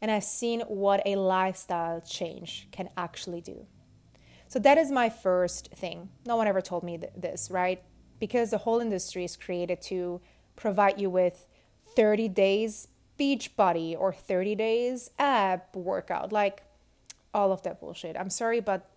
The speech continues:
it's true. Now, my second point is sweets aren't necessarily bad for you if eaten in moderation. So don't get me wrong. Yes, sugar and sweets,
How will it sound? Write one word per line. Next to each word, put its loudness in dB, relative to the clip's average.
it's -8
true. -12
Now, 2
my 6
second 4
point 0
is 0
sweets 4
aren't 4
necessarily 2
bad -4
for -2
you -2
if -6
eaten -2
in -8
moderation. -8
So 4
don't 6
get 4
me -2
wrong. -4
Yes, 4
sugar 2
and 0
sweets, -2